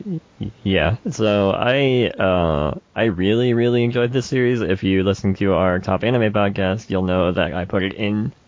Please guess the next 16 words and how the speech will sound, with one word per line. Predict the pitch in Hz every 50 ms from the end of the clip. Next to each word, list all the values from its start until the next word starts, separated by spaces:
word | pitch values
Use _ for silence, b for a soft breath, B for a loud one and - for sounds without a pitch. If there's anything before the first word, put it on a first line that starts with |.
| _ _
the | - 107
top | 101 - 98 92 -
anime | 95 87 95 107 113 117 123 131 131
because | - 92 92 - - -
of | 95 87
the | 85 90 87 82
arc | - - 85 85 - - - -
that | 92 85
it | 82
was | 82 76
able | 90 92 85 - 87
to | 90 -
complete | - 92 90 98 120 123 120 117 -
for | 107 - 110
Sawamura | 107 - 101 92 87 87 98 107 104 101 92
here, | 92 92 92 90 90